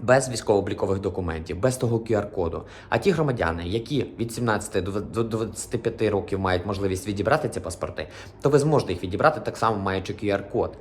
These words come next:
Це згідно останньої постанови, яка була прийнята нашим Кабінетом Міністрів. Але у вас є один плюс. Бо у випадку, коли ви подаєте свої документи до Д П «Документ», то ваші біометричні дані автоматично будуть передані до міністерства, яке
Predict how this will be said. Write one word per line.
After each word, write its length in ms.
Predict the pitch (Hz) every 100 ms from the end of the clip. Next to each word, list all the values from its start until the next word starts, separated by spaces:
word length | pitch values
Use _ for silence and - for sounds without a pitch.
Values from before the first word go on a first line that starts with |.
| -
Це 340 | - 98 92 - - -
згідно 360 | 95 107 101 -
останньої 360 | 110 110 95
постанови, 580 | 87 110 110 107 82 82 - - -
яка 180 | 87 95
була 200 | 95 90
прийнята 420 | - 90 78 78
нашим 280 | 80 87 82
Кабінетом 440 | 85 92 90 98
Міністрів. 580 | 110 165 247 247 185 180 - -
Але 200 | 131 185
у 80 | 170
вас 240 | 151 151
є 100 | 139
один 200 | 131 127
плюс. 360 | 110 85 - - - - - - -
Бо 120 | 123
у 120 | 131
випадку, 500 | 143 160 139 98 -
коли 200 | - 131
ви 100 | 117
подаєте 440 | 117 120 104 87 85
свої 200 | 90 90
документи 480 | 92 92 82 85
до 140 | 87 98
Д 120 | 92
П 140 | 95
«Документ», 480 | 85 87 104 127 165 - - - -
то 220 | 110 92
ваші 360 | 101 143 147
біометричні 580 | 160 170 165 160 - 147
дані 320 | - 87 85 -
автоматично 840 | 85 143 - 151 147 113 104 - 85
будуть 300 | 90 87 -
передані 600 | 107 110 110 92 85 85
до 120 | 95
міністерства, 800 | 95 107 - 160 180 - 139 -
яке 340 | 107 107 160